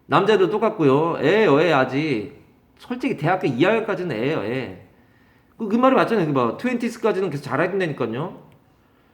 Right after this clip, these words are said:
갑시다. This may be why teens seem to make risky decisions. 뭐, 뭐가 생각돼 있는 거야? 아, 네, 네, 네. 이건 의문사네요. 어. 왜니까 의문사니까 관계부사 아니니까.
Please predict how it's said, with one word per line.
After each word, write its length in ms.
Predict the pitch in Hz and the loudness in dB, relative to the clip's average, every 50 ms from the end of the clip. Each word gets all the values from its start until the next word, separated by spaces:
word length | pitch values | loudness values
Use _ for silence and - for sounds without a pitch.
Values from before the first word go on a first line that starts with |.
| _ - | _ -10
갑시다. 540 | - 214 220 - - 165 135 107 98 92 - - - - - - _ _ _ | -10 -10 -8 -6 -2 0 0 0 0 -4 -10 -14 -20 -20 -20 -20 _ _ _
This 260 | - 247 240 - 233 | -2 -2 -2 -2 0
may 240 | 247 247 247 254 247 | 0 0 2 2 0
be 100 | 254 247 | 2 4
why 460 | 202 160 170 196 214 233 247 254 254 | 4 6 8 6 6 6 4 0 -2
teens 260 | - 247 247 240 226 233 | -4 -2 -2 -2 -2 -4
seem 340 | 233 - 254 254 247 240 247 | -4 -4 -4 -4 -4 -4 -2
to 100 | - 233 | -2 -2
make 340 | 220 196 208 214 214 214 208 208 | 0 2 2 2 2 2 2 2
risky 460 | 196 147 175 208 208 - - - 202 | 2 4 2 0 -2 -6 -8 -8 -6
decisions. 500 | 170 190 165 151 - - 156 139 120 113 120 110 87 - - - - | -6 -6 -8 -8 -6 -4 -4 -4 -4 -6 -8 -8 -8 -10 -14 -18 -18
뭐, 520 | - 107 107 110 107 104 101 101 98 - - - _ _ _ _ _ _ _ _ _ | -16 -14 -14 -12 -12 -14 -14 -16 -18 -18 -20 -20 _ _ _ _ _ _ _ _ _
뭐가 240 | _ 180 165 165 208 | _ -8 -2 0 0
생각돼 260 | 196 202 196 190 190 | 0 0 -2 0 -2
있는 160 | 180 170 170 165 | -2 -2 -2 -4
거야? 140 | 180 196 | -4 -4
아, 440 | 214 226 226 220 220 214 214 208 208 180 | -4 -4 -4 -2 -2 0 0 0 2 4
네, 120 | 190 185 | 4 4
네, 140 | 165 165 151 | 4 4 2
네. 160 | 139 127 120 | 2 0 0
이건 140 | 143 175 180 | 0 2 2
의문사네요. 580 | 147 147 160 180 180 190 147 123 110 127 143 143 - - - _ _ _ _ _ _ | 2 2 2 0 0 -2 -4 -4 -4 -6 -8 -8 -12 -18 -20 _ _ _ _ _ _
어. 220 | - 95 95 92 98 - _ _ _ _ _ | -20 -20 -20 -20 -20 -20 _ _ _ _ _
왜니까 800 | 123 139 175 214 233 233 233 233 226 220 220 196 175 160 - 175 | 4 6 8 8 8 8 8 8 6 6 4 4 2 2 0 0
의문사니까 460 | 156 156 170 160 165 160 151 165 147 | 0 0 -2 -2 -4 -4 -2 -4 -4
관계부사 380 | - 143 147 156 156 139 135 127 | -2 -2 -2 -2 -2 -2 -2 -4
아니니까. 840 | 110 120 131 120 110 107 - 110 110 113 123 147 170 185 196 196 - | -4 -4 -6 -8 -8 -10 -6 -6 -4 -2 -2 -2 -4 -4 -8 -10 -16